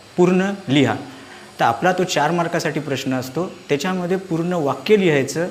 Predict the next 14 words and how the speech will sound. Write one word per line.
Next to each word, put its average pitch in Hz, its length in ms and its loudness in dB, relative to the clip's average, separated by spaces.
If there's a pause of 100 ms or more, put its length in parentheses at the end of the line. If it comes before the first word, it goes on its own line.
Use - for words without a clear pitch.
(100)
आणि 151 160 0
त्यानंतर 160 500 -2
त्या 180 160 -4 (200)
अचूक - 240 0
पर्यायाचं 147 460 0
तिथं 185 280 -2 (500)
लिहायचं 131 380 0
उत्तर 113 260 -4 (440)
आणि 165 140 0
त्यानंतर 170 340 2
दुसरा 147 340 0
प्रश्न 170 340 -2
असतो, 160 340 -4
तो 175 560 0